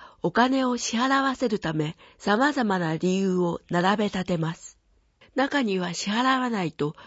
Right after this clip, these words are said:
逮捕されるというデタラメを言って脅し、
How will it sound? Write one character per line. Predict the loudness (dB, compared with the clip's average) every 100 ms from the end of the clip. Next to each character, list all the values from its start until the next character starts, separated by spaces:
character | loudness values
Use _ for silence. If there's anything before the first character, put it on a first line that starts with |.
| -10
逮 | -4 -2 -2
捕 | -2
さ | 0 0
れ | 2
る | 0
と | 0
い | 0 2
う | 2
デ | 0
タ | 0 0
ラ | 2
メ | 0 0
を |
言 | -2
っ | -6
て | -2
脅 | 0 0 -2
し、 | -4 -6